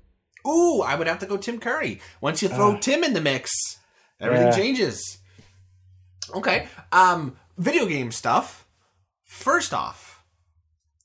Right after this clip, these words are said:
Speaker 1: um, not having any familiarity with the books or the show,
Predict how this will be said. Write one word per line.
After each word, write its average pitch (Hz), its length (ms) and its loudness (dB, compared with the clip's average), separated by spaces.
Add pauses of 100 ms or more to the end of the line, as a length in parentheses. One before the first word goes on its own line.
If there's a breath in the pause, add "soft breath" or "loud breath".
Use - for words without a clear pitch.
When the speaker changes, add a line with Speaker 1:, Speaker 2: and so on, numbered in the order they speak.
Speaker 1:
um, 147 640 2
not 180 300 2
having 175 280 -2
any 196 100 0
familiarity 160 720 -2
with 131 400 -2
the 120 120 -10
books 160 480 -2
or 180 140 0
the 175 100 -4
show, 139 340 0